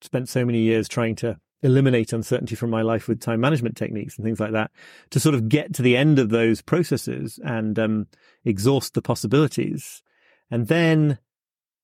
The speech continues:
this may be my particular psychology, but then I'm sort of thinking to myself, "Well, you know, no one can, no one can blame me for embracing the uncertainty now because I've tried every method to, <laughs> um,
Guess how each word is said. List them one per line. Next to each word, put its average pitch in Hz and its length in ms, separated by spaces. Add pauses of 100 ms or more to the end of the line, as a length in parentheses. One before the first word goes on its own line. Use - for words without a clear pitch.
(220)
this - 160
may 127 120
be 110 120
my 110 160
particular - 460
psychology, 113 600
but 120 140
then 147 140
I'm 127 180
sort 120 160
of 107 80
thinking 113 280
to 110 80
myself, 107 380
"Well, 113 300 (1040)
you 127 80
know, 95 200 (680)
no 165 140
one 151 80
can, 104 240 (140)
no 151 120
one 151 120
can 107 140
blame 107 240
me 107 300
for 107 360 (460)
embracing 110 560
the 107 80
uncertainty 107 480
now 104 160
because 107 260
I've 110 140 (180)
tried 139 300
every 113 280
method 113 420 (100)
to, 117 200 (260)
<laughs> - 240
um, 113 480